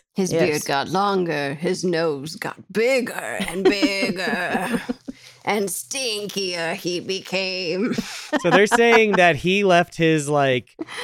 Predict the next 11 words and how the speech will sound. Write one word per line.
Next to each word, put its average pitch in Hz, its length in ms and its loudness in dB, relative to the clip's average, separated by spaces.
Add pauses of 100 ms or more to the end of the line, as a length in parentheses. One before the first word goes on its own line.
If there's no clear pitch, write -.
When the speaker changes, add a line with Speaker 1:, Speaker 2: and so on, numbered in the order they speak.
(100)
Speaker 3:
his 120 180 -4
warm, 170 580 2 (140)
cushy, 175 480 0
rich 143 420 0
life 120 480 2 (240)
to 131 80 -2
go 127 420 2
stew 156 540 2
in 156 100 4
the 143 100 2
mountains. 87 640 -4